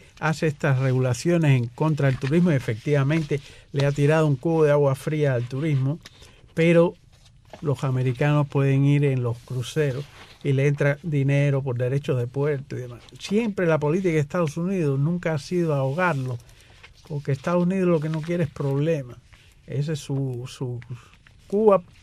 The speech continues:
si tú te fijas, Cuba ha sido un problema para Estados Unidos. Ellos no entienden a los cubanos. Somos un problema para ellos desde mil novecientos dos. No saben qué hacer con nosotros.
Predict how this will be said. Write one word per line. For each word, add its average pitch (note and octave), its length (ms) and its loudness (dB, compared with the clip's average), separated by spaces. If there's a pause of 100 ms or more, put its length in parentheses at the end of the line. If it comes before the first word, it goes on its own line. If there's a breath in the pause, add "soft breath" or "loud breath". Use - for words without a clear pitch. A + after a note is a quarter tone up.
(200)
si C#3 120 -6
tú F3 140 -6
te F3 140 -2
fijas, D#3+ 240 -2
Cuba F#3 220 0
ha - 40 2
sido F3+ 160 -6
un F3 80 -4
problema D#3+ 480 -2
para C3+ 180 -2
Estados D3 300 -6
Unidos. C3+ 220 -4
Ellos F#3+ 160 2
no G3 120 2
entienden F#3 420 -2
a D3 40 -2
los C3+ 140 -4
cubanos. - 320 -10 (920 soft breath)
Somos A3 460 -2
un A#3+ 80 -4
problema A3 380 2
para F#3+ 300 0
ellos G#3+ 240 4
desde D#3+ 180 0
mil F#3+ 200 0
novecientos G3+ 600 0
dos. F#3 280 0 (960 soft breath)
No A3 180 2
saben C#4 300 2
qué C4+ 100 0
hacer C#4+ 240 2
con C4 140 -2
nosotros. A#3+ 560 -4